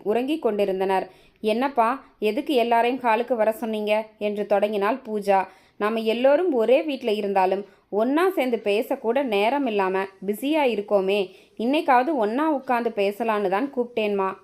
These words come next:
என்றார் ரமேஷ். "என்னப்பா, பீடிகை பலமா இருக்கு?" என்று கேட்டாள் பூஜா. "அதெல்லாம் ஒண்ணுமில்லை, நானும் அம்மாவும் ரெண்டு நாள்ல பொன்னியின் செல்வன் டூர் போகலாம்னு இருக்கோம். வந்தியத்தேவன் போன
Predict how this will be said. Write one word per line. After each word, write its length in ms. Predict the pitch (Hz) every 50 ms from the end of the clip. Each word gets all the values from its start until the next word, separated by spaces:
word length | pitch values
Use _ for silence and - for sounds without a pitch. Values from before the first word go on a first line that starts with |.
| _
என்றார் 420 | - 196 196 190 196 196 208 233 220
ரமேஷ். 380 | 190 180 190 190 190 185 185 - - _ _ _ _ _
"என்னப்பா, 640 | - 196 202 226 254 262 - 220 208 226 285 339 311 - _
பீடிகை 420 | - 226 240 233 269 269 277 254 254
பலமா 440 | 202 196 185 190 202 233 254 254 254
இருக்கு?" 420 | 233 208 202 202 226 254 320 349 -
என்று 280 | - 240 208 208 220 202
கேட்டாள் 420 | 202 202 196 190 214 233 277 262 -
பூஜா. 300 | 208 202 196 196 202 190 175 - - - _ _ _
"அதெல்லாம் 520 | - 196 196 202 208 208 220 294 302 247 214
ஒண்ணுமில்லை, 440 | 220 226 226 220 208 202 202 196 190 - - - _ _
நானும் 440 | - 208 208 214 233 269 330 349 311
அம்மாவும் 520 | 247 220 226 226 220 208 202 208 208 214 - - -
ரெண்டு 280 | 196 208 233 254 285
நாள்ல 420 | 285 269 226 208 202 202 196 196 190 - - _
பொன்னியின் 420 | - 233 240 262 285 320 349 359 349
செல்வன் 400 | 349 311 240 226 214 214 208 202 208
டூர் 260 | 226 247 262 254 -
போகலாம்னு 480 | 214 208 208 220 208 190 185 185 208
இருக்கோம். 460 | 254 254 214 196 185 185 190 185 185 185 - - - _ _ _ _
வந்தியத்தேவன் 720 | 185 208 214 247 262 320 349 370 359 359 254 247 240 226 226
போன 460 | 220 220 214 214 208 208 214 214 202